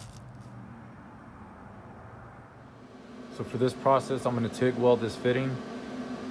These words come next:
Um, did find the hole. Very, very tiny.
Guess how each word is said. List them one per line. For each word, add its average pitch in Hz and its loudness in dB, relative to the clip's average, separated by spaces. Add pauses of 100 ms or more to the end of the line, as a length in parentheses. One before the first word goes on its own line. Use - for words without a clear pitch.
(380)
Um, 104 8 (380)
did 127 8
find 123 6
the 110 8
hole. 123 12 (1120)
Very, 120 12
very 113 10
tiny. 117 6